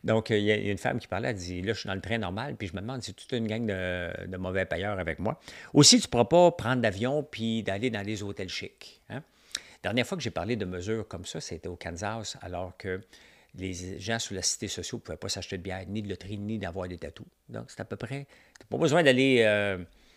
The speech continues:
en Chine. Vous allez me dire, « C'est épouvantable en Chine », mais regardez, à Kansas,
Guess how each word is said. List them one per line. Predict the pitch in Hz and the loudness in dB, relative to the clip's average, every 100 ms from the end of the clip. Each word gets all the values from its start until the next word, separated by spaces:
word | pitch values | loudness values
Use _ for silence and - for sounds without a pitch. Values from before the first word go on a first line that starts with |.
| - - - | -10 -10 -10
en | - | -6
Chine. | 95 156 160 123 | -2 0 2 0
Vous | 101 | -2
allez | 98 101 | -4 -2
me | |
dire, « | 110 | -2
C'est | - | -4
épouvantable | 101 - 139 117 117 135 | -6 -2 2 2 0 -2
en | 120 | -2
Chine », | 101 127 | -4 -4
mais | 107 | -6
regardez, | 85 92 104 | -4 -4 -4
à | 101 | -4
Kansas, | 92 92 95 113 101 - | -6 -6 -6 -6 -8 -12